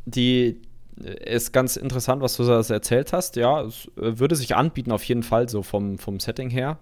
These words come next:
Ist halt die Frage, wie die zur Zeit von,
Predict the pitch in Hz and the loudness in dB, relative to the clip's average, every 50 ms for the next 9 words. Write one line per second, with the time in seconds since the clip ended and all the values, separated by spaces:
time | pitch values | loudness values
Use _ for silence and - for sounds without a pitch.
0 | - - - - 131 120 120 - - 120 131 139 135 123 120 123 117 120 113 113 | -10 -6 2 2 2 2 2 4 8 8 8 8 8 4 0 -2 -4 -2 -2 -2
1 | 117 113 - - 120 104 - - - 110 113 117 113 117 - - - 110 110 110 | -2 -2 -2 -4 -4 -4 -2 0 2 4 4 4 2 0 -2 -2 0 0 2 2
2 | 110 107 107 104 101 | 0 -2 -4 -6 -8